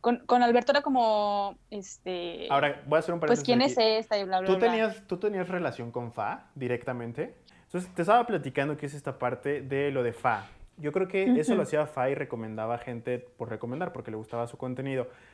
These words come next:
Speaker 2: A partir de ahí te empezó a seguir mucha gente.
Speaker 1: Sí, tipaza. Me acuerdo que creo que... Ay, no recuerdo bien, pero creo que en ese momento tenía, creo que, mm, diez mil seguidores y Fa me ayudó casi a llegar a los veinte mil.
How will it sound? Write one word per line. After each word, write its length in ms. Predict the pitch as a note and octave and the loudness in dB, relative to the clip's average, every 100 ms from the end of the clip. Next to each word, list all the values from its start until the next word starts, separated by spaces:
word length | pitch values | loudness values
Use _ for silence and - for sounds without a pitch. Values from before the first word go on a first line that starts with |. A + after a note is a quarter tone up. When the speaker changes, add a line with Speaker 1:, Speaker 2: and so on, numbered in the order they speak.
| - _ | -20 _
Speaker 2:
A 100 | B2+ | -2
partir 340 | - B2+ E3 | 0 2 2
de 60 | F3 | 4
ahí 140 | F3 | 2
te 80 | E3+ | 2
empezó 180 | E3 B2 | -4 -6
a 40 | A#2 | -8
seguir 380 | C3 B2 B2+ - A#2 | -6 -6 -8 -14 -12
mucha 280 | B2 B2 | -10 -8
gente. 380 | B2 E3+ B2+ A2 - _ _ _ _ | -6 -6 -6 -12 -18 _ _ _ _
Speaker 1:
Sí, 500 | - G#3 G#3 G#3 G3 | 0 4 4 4 2
tipaza. 460 | F#3+ - F3+ F#3 F#3+ | 0 2 2 4 2
Me 100 | F3+ | 2
acuerdo 380 | F#3 F#3+ A3 | 4 4 4
que 140 | A3 A#3+ | 0 -2
creo 260 | G#3+ G#3+ | 0 0
que... 640 | - G#3+ G#3+ G#3+ G#3+ G#3+ - _ _ _ _ _ _ _ _ _ _ | 0 0 2 2 0 -2 -6 _ _ _ _ _ _ _ _ _ _
Ay, 300 | F#3 G3+ C#4 | -6 0 4
no 100 | C#4 | 6
recuerdo 300 | C4+ C4+ C4 | 4 2 2
bien, 360 | A#3 G3 G#3 A3+ | 2 0 2 0
pero 200 | A3+ A3 | 0 -4
creo 260 | - - A3+ | -6 -8 -2
que 60 | |
en 40 | C#4 | 0
ese 100 | C#4+ | 2
momento 180 | B3 B3+ | 0 2
tenía, 320 | A3 G3+ - _ _ _ _ _ - | 2 0 -2 _ _ _ _ _ -8
creo 140 | G3+ | -4
que, 200 | A3 A#3 _ _ _ _ _ _ _ | -2 -4 _ _ _ _ _ _ _
mm, 560 | G#3+ G#3 G3+ G3+ G3+ G3 | -4 -2 -2 -4 -6 0
diez 200 | G3 F#3 | 2 2
mil 140 | F3 F3 | -2 -2
seguidores 600 | C4+ D4 D#4 E4+ E4+ D#4 - | 0 4 4 4 2 -4 -4
y 260 | G#3 F#3+ - | -2 -2 0
Fa 180 | F#3 F3+ | 2 4
me 80 | G#3+ | 4
ayudó 200 | F#3 F3+ | 2 0
casi 160 | G3 G3+ | -4 -4
a 20 | |
llegar 180 | F3 F3 | 0 0
a 40 | |
los 160 | F3+ F3+ | 0 -4
veinte 280 | F3 E3+ | -6 -6
mil. 280 | E3+ G#3 F3+ | -4 -2 -2